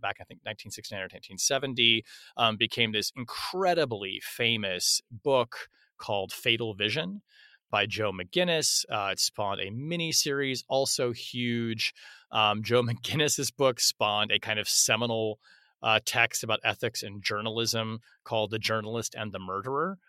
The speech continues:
uh, which if you've been to J school, you probably read that because Joe McGinnis sort of famously, <laughs> um, committed some pretty, I think, pretty amazing journalistic violations, including, um, becoming a member of Jeffrey MacDonald's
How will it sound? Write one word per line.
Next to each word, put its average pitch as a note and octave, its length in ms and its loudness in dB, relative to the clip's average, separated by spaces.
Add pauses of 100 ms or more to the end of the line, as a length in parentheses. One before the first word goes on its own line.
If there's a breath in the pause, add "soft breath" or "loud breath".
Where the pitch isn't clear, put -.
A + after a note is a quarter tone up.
(180)
uh, G#2+ 320 4
which G#2+ 220 0
if G#2+ 120 -8
you've G2+ 160 -8
been A2 220 2
to G#2+ 120 -2
J G#2+ 260 2
school, A2+ 520 -2
you G#2 360 -8
probably G#2+ 640 -2
read G2+ 300 -2
that G2+ 320 2
because G2+ 300 -6
Joe G#2+ 180 -2
McGinnis G2+ 640 -2 (280 loud breath)
sort A2 240 -4
of G2 100 -6
famously, A2 800 0 (120)
<laughs> - 120 -6
um, G2 200 -6 (720 loud breath)
committed F#2+ 340 -4
some G2 280 -8
pretty, G2 240 -8
I G2 140 2
think, G2+ 340 -12
pretty G2+ 200 -8
amazing G2 640 -4
journalistic F#2+ 560 -8
violations, F#2+ 480 -6
including, G#2 540 -4
um, G2+ 180 -4
becoming G#2+ 440 -6
a G2 100 0
member G2+ 540 -2
of F#2 100 -6
Jeffrey F#2+ 340 -10
MacDonald's F#2 540 -8